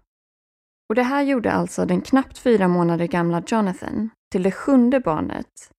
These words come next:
som Mary Beth och Joe hade förlorat inom spannet av mindre än tio år.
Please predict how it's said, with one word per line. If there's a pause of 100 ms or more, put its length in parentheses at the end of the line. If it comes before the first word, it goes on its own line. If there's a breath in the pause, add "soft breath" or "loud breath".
(160)
som
Mary
Beth (100)
och
Joe
hade
förlorat (200)
inom
spannet
av
mindre
än
tio
år.